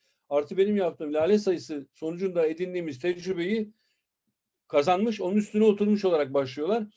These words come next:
Üstüne onlar da işte bin, iki bin, üç bin, beş bin lale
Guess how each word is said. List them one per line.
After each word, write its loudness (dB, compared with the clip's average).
Üstüne 0
onlar 2
da 0
işte -6
bin, -4
iki -8
bin, -4
üç -8
bin, -12
beş -4
bin -6
lale -2